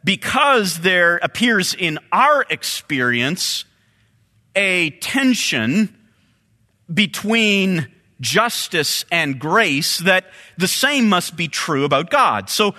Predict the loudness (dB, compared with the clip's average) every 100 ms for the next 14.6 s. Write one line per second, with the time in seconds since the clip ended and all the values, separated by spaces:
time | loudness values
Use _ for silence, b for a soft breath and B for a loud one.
0 | B -2 0 -2 0 2 2 0 -2 -2
1 | -2 -2 -2 -2 -2 0 -2 -2 0 0
2 | 0 2 4 2 B B -4 2 2 2
3 | 0 -2 0 2 2 0 -4 -4 -4 -4
4 | 0 2 4 2 B B B B 0 2
5 | 2 2 0 0 2 2 2 2 -2 -4
6 | -8 -10 _ -2 -2 2 2 4 4 4
7 | 2 2 -2 -4 -4 -2 -2 -2 -2 -2
8 | -2 -6 b b b b _ -6 -4 0
9 | 0 2 2 0 0 -2 -2 0 0 -2
10 | 0 2 2 2 -2 0 -2 -4 B B
11 | -2 0 0 0 0 0 2 2 2 2
12 | 0 -2 -6 b b b b _ 0 0
13 | 0 -4 -4 -2 -4 -4 -4 -2 0 2
14 | 0 -2 -4 -4 -4 -6